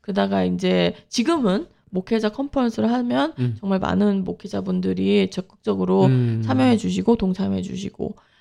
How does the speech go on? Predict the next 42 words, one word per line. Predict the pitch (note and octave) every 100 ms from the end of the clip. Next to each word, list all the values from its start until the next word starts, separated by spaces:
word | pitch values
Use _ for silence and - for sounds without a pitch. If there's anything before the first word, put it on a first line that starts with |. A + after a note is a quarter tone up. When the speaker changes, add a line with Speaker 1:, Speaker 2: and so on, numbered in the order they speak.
| _
Speaker 1:
어, | G#3+ G3 F#3+
그래서 | F#3 F#3
그 | G3 G3
정도까지 | A3+ A#3 A#3 G3+ G3
왔는데요. | E3+ F3 F#3+ F#3 F#3+ G#3
그래서 | G#3 G3+
그런 | G#3 A3
Speaker 2:
아. |
Speaker 1:
목회자 | F#3+ F#3+ - C#4 C4+ B3+ A3
프로그램도 | - C4 C4 A#3+ G#3 G3+
저희가 | G3 F#3 F#3+ F#3 - _ -
컨퍼런스도 | C#4+ D4 C4+ B3 G3+ G#3+
하고 | B3+ B3+
있고요. | F#3+ - G3 G3
Speaker 2:
아, | A3+ - -
네. | - F#2
Speaker 1:
그리고, | G#3+ A3 A3 A3 G#3+ - -
어, | - G3+ G3
뭐 | F#3 G3 F#3+
특히 | - - C#4
아이들의, | - F#3 F#3+ A3 G#3+ A3 G3+ F#3+ F#3+ F#3+ F3+ -
우리 | G3
저희가 | G#3 G3+ G3+
아까 | F3+ G3+
전에 | G3+
말씀드렸지만 | F#3+ F3+ - F#3+ F#3 C#3+
Speaker 2:
네. | A3+
Speaker 1:
호돌이 | D#4 F4+ F4
방과후 | D4+ F#3 F#3 F#3+ F#3 A3
학교도 | - D3+
Speaker 2:
네, | D3
네. |
Speaker 1:
있습니다. | A#2 G#2 F#2+ F#2 A3 F3
Speaker 2:
네. | B2 A2 - -
Speaker 1:
그래서 | - F#3+
거기에 | F#3 F#3 G#3+ G3+
이제 | F#3 F#3
커리큘럼으로 | - F#4+ F#4 D4+ C4+ A3 F#3+ F3+
저희가 | F3+ F#3 F3+
제일 | F#3 F#3
중요한 | F#3 F#3 F#3 F3+
게 | G#3+ D#4